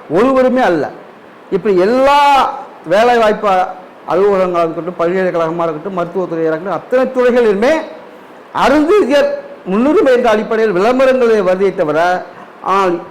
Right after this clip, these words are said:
யாராவது ஒருவராக அந்த இடஒதுக்கீடு பயன்பெற்றிருக்கார்கள் என்றால் இல்லை. இதுதான் யதார்த்தமான நிலைமை.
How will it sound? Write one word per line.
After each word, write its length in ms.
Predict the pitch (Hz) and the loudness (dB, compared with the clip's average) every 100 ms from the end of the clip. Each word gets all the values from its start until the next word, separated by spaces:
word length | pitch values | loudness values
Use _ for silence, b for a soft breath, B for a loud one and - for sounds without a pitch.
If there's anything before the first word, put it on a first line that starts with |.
| - | -8
யாராவது 540 | 151 180 233 240 262 294 | -2 2 2 4 2 2
ஒருவராக 500 | 202 240 254 247 240 262 | 2 2 4 2 2 0
அந்த 160 | 247 202 | 0 0
இடஒதுக்கீடு 600 | 208 226 226 214 226 202 | 0 0 0 -4 -8 -4
பயன்பெற்றிருக்கார்கள் 800 | 180 214 208 185 185 170 165 151 | -2 -2 -4 -6 -6 -4 -2 -4
என்றால் 260 | 156 214 170 | -4 -4 -2
இல்லை. 240 | 156 151 - - | -4 -6 -8 -10
இதுதான் 400 | 139 175 226 202 | -4 0 0 0
யதார்த்தமான 580 | 185 185 190 185 185 | 0 -2 -2 -4 -2
நிலைமை. 340 | 170 170 165 | -2 -2 -2